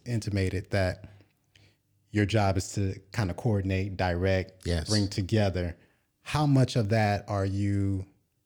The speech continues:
Speaker 1: actually rolling your sleeves up with your group and then how much of it are you just kind of teaching and training?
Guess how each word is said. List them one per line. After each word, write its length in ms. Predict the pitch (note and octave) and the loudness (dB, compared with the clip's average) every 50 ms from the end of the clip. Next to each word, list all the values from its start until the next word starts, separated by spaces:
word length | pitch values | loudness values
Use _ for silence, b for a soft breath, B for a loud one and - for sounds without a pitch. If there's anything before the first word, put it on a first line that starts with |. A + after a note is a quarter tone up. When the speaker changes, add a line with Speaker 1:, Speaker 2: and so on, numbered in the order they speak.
| _ _ - | _ _ -4
Speaker 1:
actually 560 | A2+ A#2 - - - G#2 G2 G2+ G2 F#2+ F#2+ G#2+ | -4 -4 -2 -2 -4 -2 0 0 -2 -2 -4 -2
rolling 300 | G2+ G#2+ G#2+ G#2 G2+ G2 | 0 2 2 2 2 2
your 160 | F#2 G#2 A2 | 2 2 2
sleeves 460 | G#2 - - C#3 C3+ C3 C3 A#2+ A#2 C3+ | 2 0 0 0 2 2 2 0 0 0
up 340 | C3 C3 B2+ C3 - - | 0 0 -2 -4 -8 -6
with 420 | B2 A#2 A#2 A2+ A2 G#2+ - - - _ _ _ _ G2 | -2 0 0 0 0 -2 -6 -14 -20 _ _ _ _ -4
your 160 | G#2 A2+ A2 | -2 0 2
group 400 | G2+ B2 C3 C#3 C#3+ D3 - - b b b b b b b b - | 4 4 4 4 2 0 -4 -12 b b b b b b b b -2
and 100 | A2+ G#2+ | -2 0
then 120 | G2+ G2+ F#2+ | 2 2 2
how 180 | E2 B2 A#2+ | 2 2 2
much 260 | A#2 A2+ A2 G#2+ - - | 2 2 2 2 2 0
of 140 | A2+ G2 | -2 0
it 120 | G#2 G#2 F#2+ | 0 0 2
are 140 | G2 G2 G2 | 2 0 2
you 200 | F#2+ G2+ G#2 G#2 | 0 0 0 0
just 320 | F#2 G2+ G2+ F#2+ - - | 0 0 -2 -2 -2 -6
kind 220 | - - A2 G2+ G2 | -6 -4 -4 -2 -2
of 340 | F#2 F#2 F#2 F#2 - - _ | -2 -4 -6 -6 -10 -16 _
teaching 460 | - - B2+ A#2 G#2+ - A#2 A2 G2+ | -6 -4 -4 -4 -2 -4 -4 -4 -2
and 140 | F#2 F2+ F#2 | -4 -4 -6
training? 600 | - - A2+ G#2+ G#2+ G#2 F#2+ F#2 F2+ F2+ F2+ F#2+ | -6 -4 -2 0 0 0 0 0 -2 -4 -8 -10